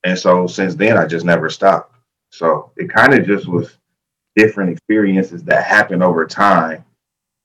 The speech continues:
to allow me to, like, use music as therapy, but then also sharpen up my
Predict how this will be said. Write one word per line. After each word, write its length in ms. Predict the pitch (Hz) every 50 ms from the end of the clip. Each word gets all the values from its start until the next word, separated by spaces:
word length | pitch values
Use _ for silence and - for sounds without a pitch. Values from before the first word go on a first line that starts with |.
| _ _ _ _ _ _ _ _ _ _ _ _ _ _ _ _ -
to 120 | - - 87
allow 320 | 87 90 92 98 98 98
me 200 | 92 92 90 87
to, 120 | 82 80 80
like, 320 | 82 80 76 73 - - _ _ _ _ _ _ _ _ _ _ _ _ _ _ _ _ _ _ -
use 240 | 92 92 101 95 85
music 360 | 95 101 107 101 90 92 - 82
as 120 | - -
therapy, 680 | _ - 104 110 107 95 87 85 - 95 85 85 87 - _ _ _ -
but 120 | 87 87
then 140 | 85 90 87
also 300 | 92 92 90 - - 85 - - _
sharpen 360 | - 92 87 85 87 85 87
up 120 | 85 85
my 200 | 85 82 82 -